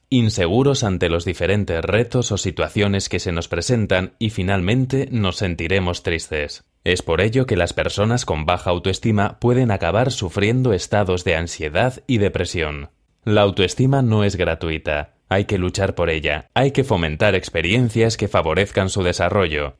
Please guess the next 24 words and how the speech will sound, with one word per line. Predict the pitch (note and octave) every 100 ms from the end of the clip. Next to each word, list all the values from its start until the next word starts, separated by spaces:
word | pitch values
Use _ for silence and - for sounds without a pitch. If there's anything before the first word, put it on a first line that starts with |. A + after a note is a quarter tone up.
| -
pero | F#2+ E2+
sobre | F2+ E2 D#2+
todo | G#2+ A#2+ D3 -
hay | A#2 A#2
que | A2+
aprender | G2+ F#2 E2 G#2 B2+
a |
interpretar | A2+ G2+ E2+ E2 D2+ F#2+ B2
las | A2 F#2
situaciones. | - E2+ E2+ G2 E2 D2+ D2+ - _ _ _ -
Sentir | - G2+ F2+ B2 C#3+
que | B2
valemos | F2+ D#2+ G2 D#2+ -
poco | A#2 B2 C#3 -
puede | A#2+ C3+ D3+ A2+
en | D#2+
gran | F2 G#2 F#2
medida | E2+ A2+ G#2+ A#2+
favorecer | B2+ F#2 F2 E2 - B2+ C3
una | C3+ B2+ A#2+
percepción | G2 - E2+ - A2+ A#2+
del | G2+ E2+
mundo | E2+ A2+ G#2+ G2+
distorsionada. | G2 - F#2+ G2 F#2 F#2 D#2 D2 D2